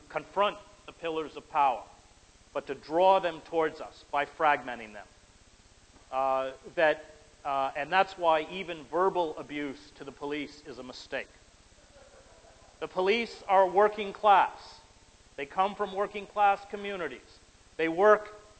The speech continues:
uh, at these financial centers earning thirty-seven dollars an hour, uh, as rent-a-cops. They watch these guys walk by in their eight thousand dollar suits,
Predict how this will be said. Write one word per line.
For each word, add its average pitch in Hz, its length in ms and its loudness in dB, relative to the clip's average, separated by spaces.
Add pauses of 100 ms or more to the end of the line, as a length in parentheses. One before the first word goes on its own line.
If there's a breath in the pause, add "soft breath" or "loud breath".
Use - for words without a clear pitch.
(180)
uh, 165 300 4
at 180 180 0
these 185 220 -8
financial 196 800 -2 (260)
centers 196 760 -2
earning 190 300 -8
thirty-seven 190 640 -2
dollars 175 420 4
an 170 140 -6
hour, 180 440 6 (840)
uh, 160 180 0
as 160 160 -6
rent-a-cops. 170 800 0
They 160 160 -2
watch 196 340 6
these 185 240 -10
guys 180 300 0 (100)
walk 180 260 -4
by 170 400 0 (300)
in 170 80 -10
their 165 140 -2
eight 170 240 -6
thousand 165 400 0
dollar 156 320 2
suits, 160 480 -8